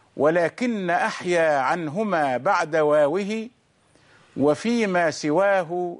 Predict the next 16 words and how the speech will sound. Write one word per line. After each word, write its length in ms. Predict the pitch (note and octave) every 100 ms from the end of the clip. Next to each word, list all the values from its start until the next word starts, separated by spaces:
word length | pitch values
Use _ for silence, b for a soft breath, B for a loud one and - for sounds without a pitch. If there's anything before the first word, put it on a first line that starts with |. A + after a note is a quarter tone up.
| -
للكسائي 1120 | C#3 A3 G3 - D#3+ E3 C#3+ - G#3 F3 D#3
ميلا". 640 | D3+ C#3+ A#2+ C3+ D3+ F#2+ - _ _ _ B B B B B B B B B B -
سيحدثنا 800 | - D#3+ D#3+ D#3+ D#3+ A3 G3+ G3
الشيخ 680 | - G#3 A#3+ G#3+ - - - _ _ _ _
فننصت 840 | - D3+ C#3+ - D#3+ G#3+ - F3
جميعاً 600 | D#3+ C#3+ D3 F#3+ D#3+ D#3+ - D3+
إن 120 | C3+
شاء 280 | F3 F3+ D3
الله 320 | D3+ D#3+ C3+
تعالى. 680 | B2 C#3 D#3+ D3+ D#3 D3+ - _ _ b b b B2
نرجو 300 | D#3+ D3+ D3+
الله 280 | E3+ D#3
تعالى 420 | C#3 C3+ E3 D#3+ D3+
أن 320 | C#3+ C#3+ C3+
يفتح 440 | C#3 - E3+ -
له 440 | C#3 D#3+ D3 D3+